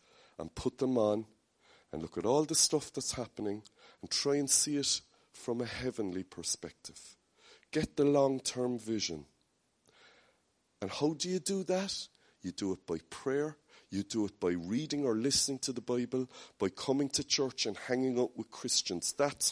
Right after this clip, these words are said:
how you get spiritual glasses. When I sit with Michael and we're talking about life's events, one of us, if we go for coffee, we'll always go, "You know, that's actually God." And, and we begin, instead of looking at the natural, which is everyone's instinct,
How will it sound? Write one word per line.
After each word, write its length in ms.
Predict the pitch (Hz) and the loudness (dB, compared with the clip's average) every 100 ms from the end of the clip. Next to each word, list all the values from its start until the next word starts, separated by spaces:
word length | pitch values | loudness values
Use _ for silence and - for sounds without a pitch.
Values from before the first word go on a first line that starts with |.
| - | 4
how 140 | 147 | 4
you 220 | 131 131 | 4 0
get 360 | 123 139 123 - - - | 0 2 0 0 -8 0
spiritual 720 | - - - 135 131 - 123 120 | 8 8 8 4 4 2 2 0
glasses. 540 | 120 110 - 87 - - - | 0 0 0 -2 -4 -6 6
When 140 | 131 | 10
I 80 | 139 | 12
sit 320 | 135 - 151 | 12 8 4
with 180 | 135 131 | 0 2
Michael 520 | 135 139 139 160 147 - _ - - - | 10 10 10 2 2 -2 _ -20 -8 8
and 160 | 127 | 10
we're 140 | 127 135 | 12 10
talking 540 | - 160 147 - 143 | 8 10 8 8 2
about 320 | 139 139 135 | 6 8 6
life's 340 | 123 131 123 - | 6 6 6 2
events, 540 | 123 131 131 - - | 4 2 4 4 2
one 300 | - 110 147 | 2 10 10
of 120 | 151 147 | 12 8
us, 360 | 147 - - - - - | 10 10 8 2 -18 -10
if 140 | - | 0
we 80 | 135 | 2
go 180 | 143 147 | 6 4
for 140 | - | 4
coffee, 440 | 139 156 139 - 135 | 2 6 6 6 2
we'll 220 | 127 139 | 6 6
always 460 | 135 139 131 131 | 6 6 4 4
go, 320 | - 143 135 123 _ _ _ _ _ _ _ - | 6 6 6 4 _ _ _ _ _ _ _ -10
"You 120 | 95 | -2
know, 280 | 107 117 - _ - | 2 2 -2 _ -6
that's 240 | 110 - | -4 -2
actually 400 | 113 - - 87 80 | -4 -2 -4 -4 -6
God." 460 | - 95 85 76 - - _ _ _ - | -8 -8 -6 -8 -12 -18 _ _ _ -6
And, 120 | 113 - | -4 -2
and 120 | 113 | 0
we 100 | 131 | 0
begin, 340 | 120 123 143 | 0 2 4
instead 340 | 131 - - 156 | 4 4 2 2
of 40 | |
looking 300 | 185 190 180 | 0 0 0
at 100 | 175 | 0
the 80 | 185 | 0
natural, 500 | 180 170 - 147 160 | 0 0 0 0 0
which 200 | 151 - | 0 0
is 100 | - | 0
everyone's 500 | 170 175 170 170 165 | -2 -2 -2 0 2
instinct, 520 | 160 - - 143 - | 2 0 0 -2 -4